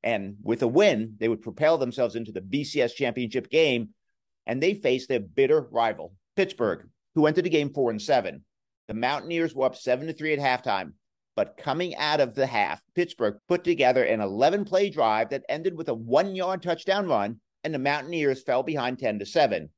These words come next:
Pittsburgh never relinquished their lead and upset number two West Virginia thirteen to nine,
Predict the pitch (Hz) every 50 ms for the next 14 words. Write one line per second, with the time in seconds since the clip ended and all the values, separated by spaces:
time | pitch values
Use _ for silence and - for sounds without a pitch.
0 | _ _ _ _ _ _ _ - 170 165 - 131 123 117 - 104 107 113 120 143
1 | 147 156 170 170 175 175 160 147 180 175 170 - 180 180 180 185 165 143 127 123
2 | 107 - _ _ _ _ _ - 107 90 98 110 - - 147 135 110 120 123 123
3 | 120 123 - - 170 151 127 117 110 - - 139 127 104 127 120 120 117 110 -
4 | - 143 139 139 - 139 135 131 131 139 131 117 107 92 85 82 80